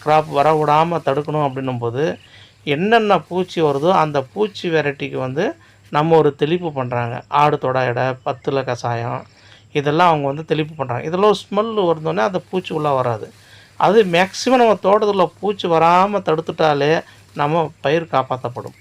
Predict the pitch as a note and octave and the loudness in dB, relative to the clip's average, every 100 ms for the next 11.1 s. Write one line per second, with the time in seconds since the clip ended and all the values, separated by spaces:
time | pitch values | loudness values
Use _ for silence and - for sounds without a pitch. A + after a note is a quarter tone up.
0 | - - C3 B2 G3+ E3 C3 B2+ B2 A#2+ | -18 -12 -8 -6 -4 -4 -4 -4 -4 -6
1 | A#2 G#2+ - F3+ G#3+ - - - - - | -6 -14 -8 -4 -4 -8 -20 -20 -20 -6
2 | - D3+ C#3+ C#3+ B2 D#3+ E3+ G3+ G#3 F3 | 2 4 4 2 0 0 2 2 2 2
3 | G3+ F3+ D3+ D3 C#3 D3+ E3 D#3+ D3 C#3 | -2 -4 -2 -4 -4 -4 -4 -2 -2 -2
4 | C3+ B2+ B2+ C3 C3+ C3+ B2+ C#3 B2+ A#2 | -6 -6 -6 -6 -8 -10 -4 -2 -2 -4
5 | A2+ - B2 C#3 A#2+ C#3 F3+ - _ - | -6 0 2 0 -2 -6 -8 -12 _ -20
6 | - _ - D3 D#3+ D3+ C3+ B2 C#3 D3 | -20 _ -6 -2 0 0 -2 -4 -6 -6
7 | C#3 C3+ C3+ C3+ C#3+ D3 C3 B2 B2 C3 | -6 -4 -2 -2 -2 -2 -4 -6 -4 -4
8 | C#3 C3 B2+ A#2 B2+ C#3 B2 B2 A#2+ A#2+ | -2 -6 -8 -8 -6 -6 -4 -4 -4 -4
9 | F3+ - _ - - _ - C#3 C3 B2 | -4 -8 _ -20 -20 _ -8 -4 -4 -4
10 | B2+ C#3 C#3+ - C#3+ - B2 A#2+ C3+ F3+ | -4 -6 -6 -6 -4 -2 -2 -2 -6 -6